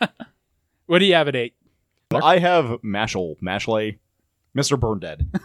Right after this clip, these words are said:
Speaker 2: <laughs>
Speaker 3: Um, I don't know. It was,
Speaker 2: Attorney
Speaker 3: it was
Speaker 2: at law.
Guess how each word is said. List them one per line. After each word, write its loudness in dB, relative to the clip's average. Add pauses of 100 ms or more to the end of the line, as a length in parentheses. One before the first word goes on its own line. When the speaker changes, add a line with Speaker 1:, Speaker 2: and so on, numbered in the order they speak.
(120)
Speaker 2:
<laughs> - (240)
Speaker 3:
Um, -10 (580)
I 0
don't 2
know. -10
It -2
was, 0
Speaker 2:
Attorney 0
Speaker 3:
it 2
was 0
Speaker 2:
at -8
law. -8